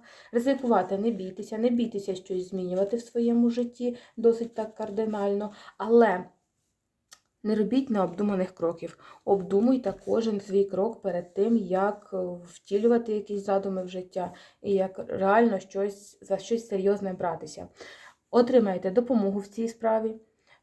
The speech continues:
матимете гарну змогу отримати і подарунок, і допомогу, і матимете гарну змогу допомагати іншим. Це своїм рідним, це своїм близьким, це тим, хто попросить у вас допомогу. Якщо ви матимете змогу,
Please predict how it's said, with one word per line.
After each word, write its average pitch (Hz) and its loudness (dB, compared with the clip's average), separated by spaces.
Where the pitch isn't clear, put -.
матимете 226 2
гарну 220 2
змогу 196 -2
отримати 196 -2
і 208 -4
подарунок, 226 2
і 214 -4
допомогу, 196 -2
і 208 -4
матимете 220 -2
гарну 190 -4
змогу 220 0
допомагати 190 -4
іншим. 185 -6
Це 220 -10
своїм 180 -6
рідним, 208 -2
це 185 -12
своїм 175 -14
близьким, 202 -2
це 202 -2
тим, 277 2
хто 233 -6
попросить 202 -2
у 175 -16
вас 170 -2
допомогу. 175 -8
Якщо 202 -2
ви 185 0
матимете 262 2
змогу, 262 -2